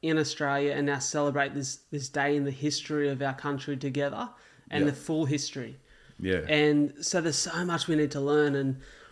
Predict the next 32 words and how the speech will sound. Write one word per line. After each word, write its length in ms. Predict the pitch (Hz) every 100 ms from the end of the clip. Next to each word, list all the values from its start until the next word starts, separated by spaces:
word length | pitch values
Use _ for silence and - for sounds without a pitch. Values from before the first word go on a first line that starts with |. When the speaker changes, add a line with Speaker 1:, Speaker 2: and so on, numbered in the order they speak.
| _ _ _
Speaker 1:
and 120 | 170
it 140 | 165 147
first 320 | 175 170 -
takes 220 | 151 139
compassion. 680 | - 147 139 135 - 135 139
And 400 | - 151 147 147
Speaker 2:
Mm. 140 | 82 - _ _
Speaker 1:
I 100 | 151
think, 280 | 143 170 151
as 260 | 151 135 -
you 80 |
know, 80 | 147
you 400 | 143 143 151 143 147
were 80 |
pretty 240 | 139 143 139
hard 280 | 131 139 147
on 100 | 143
yourself 360 | 135 143 139
as 100 | 139
a 60 | 131
child, 680 | 131 156 147 135 117 - 139 - - - - _ _ _ _
but 280 | 151 147 -
as 160 | 156 143
a 80 | 147
child 420 | - 156 147 143
you 120 | 139
were 120 | 139
so 880 | 131 - - - 147 147 147 143 139 -
impressionable. 960 | 139 131 - 139 - 143 127 135 - 139 220
And 320 | 143 143 139
Speaker 2:
Yeah. 100 | 92 -
Speaker 1:
when 400 | - 151 147 147